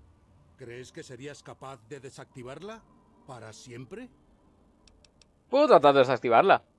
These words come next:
Speaker 1: Ah, de acuerdo, muy bien. Pero escucha, primero échale un vistazo. Ve con cuidado. Si haces bien el trabajo, te embolsarás cien chapas.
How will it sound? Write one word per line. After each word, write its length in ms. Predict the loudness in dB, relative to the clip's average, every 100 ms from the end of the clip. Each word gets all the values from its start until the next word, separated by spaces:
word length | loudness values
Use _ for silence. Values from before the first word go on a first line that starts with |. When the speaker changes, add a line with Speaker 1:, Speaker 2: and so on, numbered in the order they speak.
| _ -18
Speaker 1:
Ah, 440 | -16 -14 -14 -18 -20 _ _ _ _ _ _ _ _
de 80 | -20
acuerdo, 440 | -18 -18 -18 -20
muy 200 | -18 -16
bien. 280 | -16 -20 -20 _ _
Pero 180 | -20 -18
escucha, 380 | -18 -20 -20 -20 _ _ _ _ _ _ _ _
primero 560 | -20 -20 -18 -16 -16 -16
échale 460 | -18 -18 -20 -18
un 140 | -20 -20
vistazo. 460 | -20 -20 -20 _ _ _ _ _ _ _ _ -20
Ve 200 | -20 -18
con 180 | -18
cuidado. 400 | -18 -20 -20 -20 _ _ _ _ _
Si 240 | -20 -18
haces 360 | -16 -16 -20 -18
bien 240 | -18 -16
el 140 | -16 -18
trabajo, 520 | -20 -18 -18 -18 -18
te 180 | -16 -16
embolsarás 800 | -16 -16 -18 -20 -18 -18 -18 -20
cien 420 | _ -20 -18 -18 -20
chapas. 680 | -20 -20 _ _ _ _